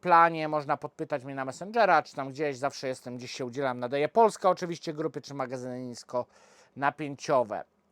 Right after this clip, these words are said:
Dobra, rozbieram sobie to dalej, widzimy się za chwilę. No dobra, mamy obudowę rozmontowaną w zestawie. Oczywiście mamy tak, przekładki do ogniw, e, podkładki do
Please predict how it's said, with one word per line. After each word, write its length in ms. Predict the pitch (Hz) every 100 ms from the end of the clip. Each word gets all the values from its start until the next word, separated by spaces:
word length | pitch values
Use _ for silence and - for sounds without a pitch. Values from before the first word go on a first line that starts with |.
| -
Dobra, 260 | 160 120 98 _ -
rozbieram 440 | 156 170 208 180
sobie 200 | - 143
to 100 | 135
dalej, 340 | 147 196 180 151
widzimy 340 | 143 160 160
się 280 | - 127 127
za 160 | 131
chwilę. 420 | 139 - 156 110 92 _ _ _ _ _ _ _ _ _ _ _ _ _ _ _ _ _
No 100 | 247
dobra, 260 | 240 190 180
mamy 280 | 185 208 208
obudowę 560 | 202 196 190 208 202
rozmontowaną 720 | 202 180 196 185 185 214 208 185
w 40 |
zestawie. 600 | 175 - 233 202 240 247 - -
Oczywiście 460 | 196 185 214 208 220
mamy 200 | 202 190
tak, 220 | 170 143
przekładki 520 | - 220 262 262 -
do 140 | 226 240
ogniw, 440 | 214 240 254 -
e, 720 | 214 202 202 202 196 196 196 - _ -
podkładki 840 | 226 - - 233 240 - - 185
do 400 | 151 214 208 175